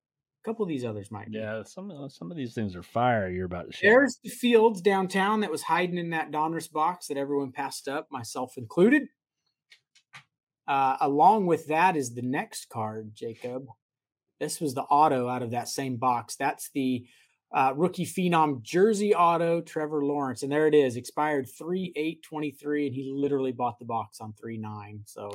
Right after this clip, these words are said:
Speaker 2: Ah,
Speaker 1: but
Speaker 2: hopefully they can help
Speaker 1: he
Speaker 2: him out.
Speaker 1: said they're gonna be dug in like a tick getting that card from him, so good luck.
Speaker 2: Yeah.
Speaker 1: Hope, hope they do. They should at least get something, I would imagine, get the right rep.
Speaker 2: Yep.
Speaker 1: And then,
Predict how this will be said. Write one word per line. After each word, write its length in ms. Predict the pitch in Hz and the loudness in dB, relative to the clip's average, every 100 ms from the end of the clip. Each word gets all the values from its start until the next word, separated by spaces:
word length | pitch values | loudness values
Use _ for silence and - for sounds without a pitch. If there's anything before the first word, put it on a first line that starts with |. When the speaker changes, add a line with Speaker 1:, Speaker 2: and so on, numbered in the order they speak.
| - | -8
Speaker 2:
Ah, 480 | - 80 - - - _ _ - | -6 -6 -10 -16 -20 _ _ -2
Speaker 1:
but 240 | 131 127 - | 2 2 2
Speaker 2:
hopefully 420 | 127 113 123 120 | 0 2 0 2
they 140 | 113 | 2
can 140 | 110 101 | 0 0
help 180 | 101 | 2
Speaker 1:
he 60 | 254 | 0
Speaker 2:
him 80 | 90 | 4
out. 60 | |
Speaker 1:
said 180 | 262 240 - _ | 6 6 4 _
they're 160 | 156 175 | 2 4
gonna 140 | 180 | 4
be 160 | 160 156 | 2 2
dug 240 | 143 156 | 4 6
in 140 | 156 151 | 6 4
like 160 | 143 117 | 2 0
a 40 | |
tick 300 | - 151 - | -2 -2 -2
getting 220 | 123 131 | -6 -4
that 160 | 123 117 | -6 -6
card 300 | - 120 110 | -4 -4 -4
from 200 | 117 113 | -8 -8
him, 100 | 113 | -10
so 200 | 107 107 | -10 -12
good 200 | 104 120 | -8 -6
luck. 200 | 120 110 _ _ _ _ _ | -6 -6 _ _ _ _ _
Speaker 2:
Yeah. 180 | 101 - | -10 -8
Speaker 1:
Hope, 140 | - - _ _ | -10 -12 _ _
hope 140 | 117 - | -12 -8
they 100 | 117 | -8
do. 280 | 113 110 104 - | -6 -6 -6 -4
They 60 | |
should 160 | 160 175 | 2 4
at 80 | 143 | 4
least 180 | 135 | 0
get 160 | - - | -4 -8
something, 300 | - 113 113 | -8 -8 -6
I 60 | 107 | -6
would 120 | 107 | -6
imagine, 360 | 104 107 107 113 | -6 -8 -6 -8
get 120 | 110 | -8
the 80 | 110 | -6
right 180 | 107 - | -6 -6
rep. 180 | 110 110 _ _ _ | -6 -6 _ _ _
Speaker 2:
Yep. 180 | 165 208 _ _ _ _ _ _ _ _ _ _ | -8 -8 _ _ _ _ _ _ _ _ _ _
Speaker 1:
And 200 | 139 143 | -2 0
then, 840 | 143 139 131 131 139 143 147 147 | 0 0 0 -2 -2 0 0 -2